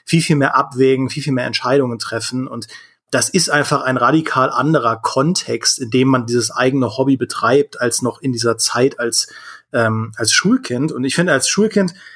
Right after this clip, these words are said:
hatte ich das Gefühl, dieses Flow-Gefühl, das war so viel leichter herzustellen. Also dieses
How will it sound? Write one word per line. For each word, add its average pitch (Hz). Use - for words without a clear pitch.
hatte 147
ich 143
das 151
Gefühl, 160
dieses 135
Flow-Gefühl, 131
das 120
war 127
so 135
viel 147
leichter 131
herzustellen. 113
Also 107
dieses 113